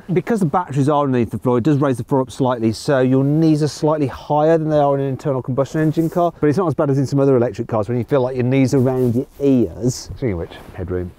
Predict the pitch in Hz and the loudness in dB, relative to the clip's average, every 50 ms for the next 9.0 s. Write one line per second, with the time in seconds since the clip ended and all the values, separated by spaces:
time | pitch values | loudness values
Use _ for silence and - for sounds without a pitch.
0 | _ - - - - - 156 160 - 240 233 - - 240 214 202 196 165 165 170 | _ -20 -20 -12 -4 -2 -2 -2 -2 -4 -8 -8 -6 -6 -6 -6 -4 -2 0 0
1 | 170 156 - - 156 147 147 - - - 143 135 127 139 160 170 175 - 156 147 | 0 -2 -2 -4 -4 -4 -4 -4 -6 -6 -4 -4 -2 0 0 -2 -2 -4 -10 -8
2 | - - 220 226 - 208 180 143 139 127 113 - 127 117 113 113 113 117 - 156 | -4 -2 -2 0 0 0 2 2 2 2 2 2 0 0 0 0 -2 0 0 0
3 | 156 143 156 139 143 143 135 127 - 123 110 127 123 - - - - 151 156 160 | 0 2 0 -2 -2 -2 -2 -4 -8 -8 -6 -6 -6 -6 -6 -4 -2 0 0 0
4 | - - - - 170 190 196 - - 196 185 190 202 226 240 262 - - - - | -2 -6 -4 -2 -2 -2 -2 -2 -2 0 0 0 0 0 -2 -4 -8 -10 -14 -16
5 | - - - 202 196 180 - 196 196 - 196 185 185 190 208 208 208 208 202 202 | -10 -4 0 0 0 2 2 0 0 0 -2 -2 -2 -4 -2 -2 0 0 -2 -2
6 | 208 190 190 - 214 196 190 196 202 202 196 190 196 214 226 220 - - 165 147 | -4 -4 -4 -2 -2 -2 0 0 0 0 0 -2 -2 -2 -2 -2 -2 -2 -2 0
7 | 147 151 151 139 - - 131 113 - - 113 98 - 113 110 113 123 120 - 139 | 2 2 2 2 2 2 0 0 0 0 -2 -2 -2 -2 -4 -4 -4 -4 -4 -4
8 | 127 120 120 - - - - - - - 123 120 110 110 101 107 127 113 101 - | -6 -6 -6 -10 -14 -16 -16 -16 -12 -10 -8 -6 -6 -6 -6 -6 -4 -4 -4 -6